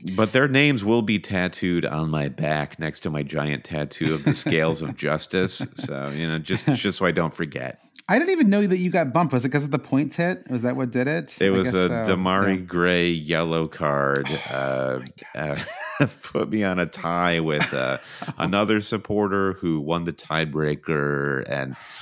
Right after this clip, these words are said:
Speaker 1: I mean, I, I fully deserved it because I'd been at the bottom for the last three weeks. So, um, good on everybody who's still in the last cheater standing league.
Speaker 2: Yeah.
Speaker 1: Uh, good, and good luck
Speaker 2: Yeah.
Speaker 1: to all of you.
Speaker 2: All right. Well, Mike DePietro, Trevor Ingerson, Chris Howell.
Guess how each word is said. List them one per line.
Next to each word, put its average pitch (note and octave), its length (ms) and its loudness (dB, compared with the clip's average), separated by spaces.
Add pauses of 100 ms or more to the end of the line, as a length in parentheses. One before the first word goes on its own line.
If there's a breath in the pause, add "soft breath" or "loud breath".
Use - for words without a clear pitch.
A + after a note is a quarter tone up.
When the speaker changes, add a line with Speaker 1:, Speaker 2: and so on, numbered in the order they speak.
Speaker 1:
I D3 60 2
mean, E3 200 4
I, D3 340 2 (220 loud breath)
I F3+ 100 4
fully C3 320 2
deserved D2 460 -2
it G#2 160 0
because E2 320 -4
I'd D#2 200 -2
been D2 120 -2
at C2+ 140 -6
the D2 80 -8
bottom C2+ 400 -4
for - 120 -8
the C#2 80 -8
last C2 360 -10
three C#2+ 200 -4
weeks. C2 380 -6
So, C#2+ 400 0
um, D2 360 -2
good F2 180 0
on D#2+ 260 0
everybody D2 480 -2
who's C#2+ 200 -10
still D2 240 -6
in C#2+ 60 -6
the C#2 60 -8
last C#2 360 -8
cheater C2 240 -8
standing B1 480 -12
league. C2 220 -10
Speaker 2:
Yeah. E2+ 120 -8
Speaker 1:
Uh, D2+ 220 -8
good, C#2+ 180 -8
and D#2 160 -8
good D#2+ 140 -6
luck G2+ 180 -6
Speaker 2:
Yeah. D2 80 -8
Speaker 1:
to - 60 -8
all C#2+ 120 -10
of - 60 -16
you. - 80 -14 (1000 loud breath)
Speaker 2:
All D3+ 140 4
right. A2 180 4
Well, B2 140 4
Mike D#3+ 340 4
DePietro, B2 680 -2
Trevor C#3 340 0
Ingerson, B2 420 0
Chris - 240 -8
Howell. C3 640 -4